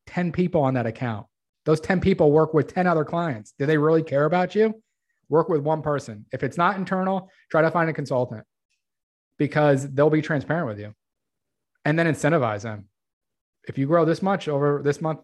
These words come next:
you know, over this month, over this month, if you have, if you show that growth between, you know, ten, fifteen, twenty percent,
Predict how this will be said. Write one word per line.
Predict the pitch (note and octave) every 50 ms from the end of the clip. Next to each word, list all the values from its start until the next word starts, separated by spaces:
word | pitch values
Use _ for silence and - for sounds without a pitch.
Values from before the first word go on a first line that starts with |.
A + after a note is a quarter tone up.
| _ _ -
you | D3 C#3
know, | C3+ C3
over | C3 C#3 C#3 C3+
this | C3 D3 C#3+ -
month, | E3 D#3 D3 D3+
over | C3+ B2+
this | B2+ D#3 D#3 -
month, | D#3 C#3 C3 -
if | C3 C3
you | D3+ F3 E3
have, | D3+ E3+ E3 E3 - -
if | C#3+ C#3+
you | E3+
show | D#3+ - G3 F#3
that | F#3 F#3 F#3
growth | F#3 G#3+ G#3+ G3+ F#3 F#3 - _ _ -
between, | - D3 - - E3 E3 D#3+ D#3
you | D3+
know, | C#3+ C#3
ten, | C3+ - D#3+ D#3+ E3+ E3 D#3+ D#3+ D#3 D#3 _ -
fifteen, | - E3 E3 - F3 E3 D#3
twenty | - - D#3+ D#3+
percent, | D#3+ - F3+ - G#3 G3+ F#3+ F#3+